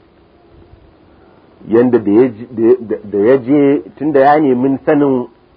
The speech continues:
ya nemi Allah ya sanar da shi wajen wanda yake ya fi shi ilimi ne. Allah Maɗaukakin Sarki da ya nuna masa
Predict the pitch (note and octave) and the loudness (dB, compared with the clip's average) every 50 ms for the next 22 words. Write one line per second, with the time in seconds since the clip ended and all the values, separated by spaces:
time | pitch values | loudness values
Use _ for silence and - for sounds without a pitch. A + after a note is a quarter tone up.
0 | A2 G2 B2 C3 C#3+ D3 C#3+ C3+ C3+ C3 C#3 D#3 D3+ C#3+ C3 A#2 A2 - C3 B2+ | -8 -4 0 0 2 2 2 2 0 0 0 2 2 2 2 0 0 -4 -4 -4
1 | B2 B2+ A#2+ A#2+ - - B2+ C3+ C3 C3+ C3+ B2+ C#3 C3+ C3 C#3+ C#3+ C#3+ C#3 B2+ | -2 -2 -4 -6 -6 -4 -2 0 2 2 2 2 0 0 0 0 0 0 0 -2
2 | B2 B2 B2+ A#2+ B2 - B2 A#2+ A#2 A2 B2+ C3 A#2+ B2+ A#2 B2 A2+ G#2 G2 F#2+ | 0 0 -2 -2 -2 -2 -2 -2 -2 -2 -6 -10 -8 -8 -8 -6 -6 -6 -6 -8
3 | F#2+ F#2+ F#2+ E2+ - _ _ _ _ _ _ _ _ _ _ _ _ _ _ _ | -8 -8 -10 -12 -14 _ _ _ _ _ _ _ _ _ _ _ _ _ _ _
4 | _ _ _ _ _ _ _ _ _ _ _ _ - _ _ _ _ - - - | _ _ _ _ _ _ _ _ _ _ _ _ -20 _ _ _ _ -20 -6 0
5 | C3+ D3 D3+ D3 D3+ D#3 D3+ C3 - G#2+ - C3 C#3+ - - C3+ - - D3+ D3 | 2 2 4 2 2 0 -2 -2 -2 -8 -10 -10 -8 -4 -4 -4 -2 -2 -4 -2
6 | B2+ B2+ C3+ C#3+ D3 D3 D3 D3+ D3+ D3 C#3 C#3 C#3+ C#3 - D3 C#3 C3+ C3 C3 | 2 2 2 4 4 2 2 2 2 2 0 0 -2 -4 -2 0 2 2 2 2
7 | C3+ | 0